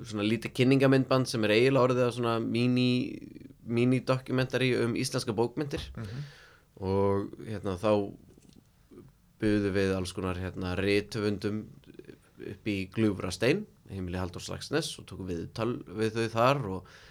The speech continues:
Speaker 1: mitt starf var reynda bara að taka viðtölin við þau. Og, hérna, og Auður var svo rosalega flott, þau voru öll náttúrulega alveg gorgeous, en, hérna, en það var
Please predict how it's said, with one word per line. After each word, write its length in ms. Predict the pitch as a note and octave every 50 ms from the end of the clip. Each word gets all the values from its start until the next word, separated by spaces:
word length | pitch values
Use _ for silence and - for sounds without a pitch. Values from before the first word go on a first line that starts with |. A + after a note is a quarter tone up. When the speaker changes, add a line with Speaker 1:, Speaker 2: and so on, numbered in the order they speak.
| - - -
Speaker 1:
mitt 380 | G#2+ G#2+ G#2+ - - - - - _
starf 340 | - - - A#2 A2 A#2 A2+
var 160 | G#2+ A2 G#2 G#2+
reynda 380 | - - G#2+ G#2+ G#2+ G#2 - G#2
bara 180 | - G#2+ A2+ A2+ A2+
að 160 | A#2 A2+ - - - _ - - - -
taka 260 | - G#2+ G#2+ - A#2+
viðtölin 440 | A#2 B2 B2+ B2+ - C#3 C#3 C#3 D3
við 140 | D3+ D3+ D#3+
þau. 120 | E3+ E3+ E3 - - - - - - - - - - - - - - - _ -
Og, 460 | - F2+ F2 F2 F2+ F#2 F#2 F2+ F2 F2
hérna, 380 | F#2 F#2+ F2+ F#2 F#2+ F#2 F2+ F2 F2 E2+ E2 D#2+ - - - - _ _ _ - - - - - - - - - - - - - -
og 180 | - G2 G2+
Auður 320 | G2+ A2 B2 C3+ C#3 B2+ A2+
var 120 | A2+ A2
svo 160 | G#2+ A#2 G#2+ G2+ G2+ G#2+ G#2 A#2 A#2+ A#2+ A#2+ A#2+ A2+
rosalega 580 | G2+ G2 G2+ A2 C3+ D3+ C#3 - G#2+ G#2 G2+ G2
flott, 240 | A#2 G2+ G2+ G2 G2+
þau 140 | G#2 G#2 G2
voru 180 | F#2+ F#2+ F#2+
öll 160 | A2 A2+ -
náttúrulega 400 | - G2 F#2+ F2+ - F2+ E2+ - -
alveg 300 | F#2 G2 F#2 F#2 F#2 - - _ -
gorgeous, 460 | - G2 G#2+ G2+ - - F2+ - - -
en, 220 | - F2+ F2 F2
hérna, 280 | F2+ F2+ F2 F2+ F2+ F2
en 160 | C#2 E2+ F#2
það 120 | F2 F#2 G2
var 120 | G2 F#2